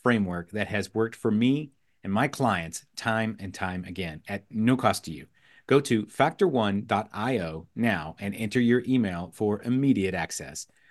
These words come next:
Once again, that's factor one dot I O. Today's guest is Daniel Marcos. Daniel is the co-founder and C E O of Growth Institute,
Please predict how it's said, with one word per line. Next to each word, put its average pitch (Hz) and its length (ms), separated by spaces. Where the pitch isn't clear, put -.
Once 135 160
again, 117 220
that's 98 240
factor 139 280
one 95 420
dot 92 340
I 87 220
O. - 260
Today's 123 300
guest 165 280
is 113 280
Daniel 117 420
Marcos. 123 640
Daniel 113 480
is 117 460
the 110 300
co-founder 147 680
and 107 280
C 131 340
E 120 40
O 113 200
of 101 280
Growth 127 300
Institute, 117 640